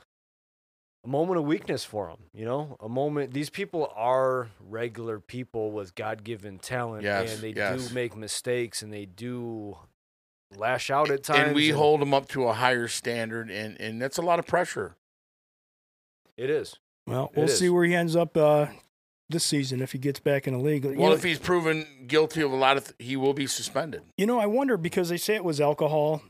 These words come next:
Speaker 3: Um, it makes you wonder, like, a lot of these N F L players or any athletes, sometimes when they get to, like, the twilight of their career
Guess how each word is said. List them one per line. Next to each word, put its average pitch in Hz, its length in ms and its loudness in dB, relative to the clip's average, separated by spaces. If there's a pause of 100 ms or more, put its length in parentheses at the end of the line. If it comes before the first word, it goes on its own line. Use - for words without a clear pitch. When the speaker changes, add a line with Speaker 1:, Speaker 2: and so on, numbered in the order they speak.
(200)
Speaker 3:
Um, 131 560 0 (1080)
it 156 40 -4
makes 214 200 -2
you 202 80 -2
wonder, 165 240 2
like, 139 160 -2
a 139 60 -4
lot 202 160 0
of 240 40 -6
these 170 160 -2
N 151 120 2
F 156 100 -6
L 139 140 2
players 147 360 0
or 135 80 -2
any 180 220 0
athletes, 143 400 0
sometimes 143 360 -2
when 135 100 -4
they 147 80 2
get 151 220 -2
to, 165 100 -2
like, 143 240 0
the 131 180 -2 (160)
twilight 147 400 2
of 131 80 -6
their 131 140 -4
career 139 500 -2